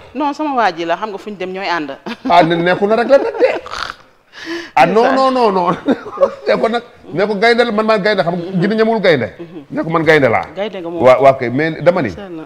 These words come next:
Speaker 1: mhm.
Speaker 2: Wax ma lu leer, yow da nga gis Boy Niang, da nga ko gis wala da nga ko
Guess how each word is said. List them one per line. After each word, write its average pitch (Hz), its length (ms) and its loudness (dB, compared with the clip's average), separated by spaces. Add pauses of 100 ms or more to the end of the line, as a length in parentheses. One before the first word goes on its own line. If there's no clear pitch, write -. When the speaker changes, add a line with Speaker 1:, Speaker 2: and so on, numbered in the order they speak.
Speaker 1:
mhm. 190 80 -16 (920)
Speaker 2:
Wax 156 200 4
ma 156 100 2
lu 139 160 4
leer, 107 340 4
yow 127 140 2
da 139 80 0
nga 160 80 -2
gis 120 160 -4
Boy 123 320 4
Niang, 92 220 -4 (120)
da 127 140 0
nga 143 80 -2
ko 139 140 0
gis 190 220 -2
wala 143 260 2
da 127 100 -2
nga 139 80 -6
ko 143 100 -6